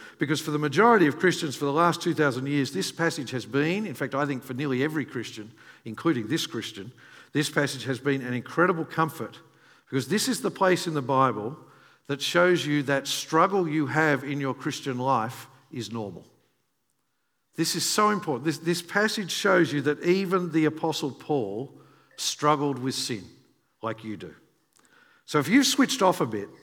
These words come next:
as I've had to get up to speed in Romans and it's been a bit technical, so if you switched off, or if you think the person next to you is switched off, give them a nudge. Give them a nudge now, 'cause this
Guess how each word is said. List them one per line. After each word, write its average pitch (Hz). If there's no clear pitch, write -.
as 120
I've 123
had 139
to 127
get 135
up 135
to 135
speed 135
in 131
Romans 127
and 110
it's 110
been 131
a 131
bit 131
technical, 127
so 127
if 117
you 208
switched 202
off, 196
or 147
if 135
you 226
think 262
the 180
person 151
next 190
to 190
you 202
is 175
switched 185
off, 180
give 190
them 175
a 160
nudge. 120
Give 147
them 147
a 139
nudge 127
now, 113
'cause 113
this -